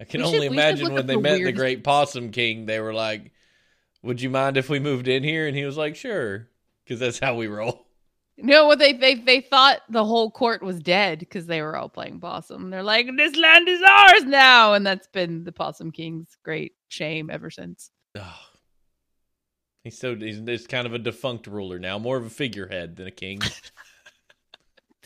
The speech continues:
Speaker 2: They live under the mountain with mouth.
Speaker 1: <laughs> The, the possums under the mountain,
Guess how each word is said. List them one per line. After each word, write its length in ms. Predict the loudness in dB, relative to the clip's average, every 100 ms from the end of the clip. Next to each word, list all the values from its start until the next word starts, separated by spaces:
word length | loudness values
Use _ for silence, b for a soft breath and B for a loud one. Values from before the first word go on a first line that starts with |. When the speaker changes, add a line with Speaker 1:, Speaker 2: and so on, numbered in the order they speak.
| _ _
Speaker 2:
They 140 | -8
live 200 | -6 -8
under 240 | -6 -6 -8
the 100 | -10
mountain 440 | -8 -8 -10 -16 -18 _ _ _
with 220 | -10 -6
mouth. 400 | 4 6 6 4 2
Speaker 1:
<laughs> 40 |
The, 1120 | -2 -4 -6 -12 -12 -16 -14 -14 -14 -12 -10 -6
the 160 | -4
possums 640 | -2 2 2 2 -4 -6 -6
under 320 | -6 -4 -4
the 140 | -4
mountain, 440 | -6 -6 -8 -8